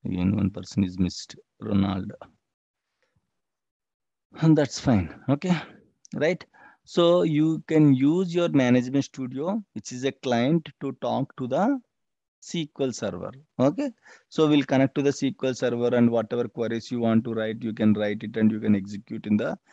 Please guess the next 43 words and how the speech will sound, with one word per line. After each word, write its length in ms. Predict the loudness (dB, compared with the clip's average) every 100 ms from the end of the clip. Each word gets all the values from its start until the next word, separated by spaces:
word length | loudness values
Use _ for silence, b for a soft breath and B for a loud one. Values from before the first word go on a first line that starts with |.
| b b
S 60 | -8
Q 140 | -6 -4
L 80 | -6
Server 320 | -6 -6 0
only. 340 | 4 4 4 -2 b b _
There 160 | -2 -2
is 140 | -2
a 60 | -4
separate 440 | -8 -4 -2 -2
session 320 | -4 -4 2
on 180 | 4 6
Management 520 | 6 4 4 4 2
Studio, 400 | 0 -8 -6 -6
S 120 | -6
Q 120 | -10 -10
L 80 | -10
Server 200 | -6 0
Management 460 | 2 2 2 0 -2
Studio. 400 | -4 -8 -8 -10 b b b -6
I'll 200 | -4 -4
tell 160 | -4
you 260 | -2 -2 -4
how 180 | -4 -6 -4
to 60 |
use 400 | -4 -4 -6 -6
this, 320 | -6 -6 -6
how 160 | -8 -8
to 140 | -2
install 520 | 2 2 0 -4 -6 -6
it, 160 | -6
everything 420 | -8 -8 -2 2
I'm 160 | 4 2
going 200 | 2 -2
to 80 | -4
explain, 420 | -10 -12 -4 -2
okay? 160 | -2 -4
So 140 | 0
nothing 400 | 0 0 -2 -4
to 100 | -4
worry 260 | -6 -4 -4
as 160 | -6
of 180 | -10 -10
now. 160 | -10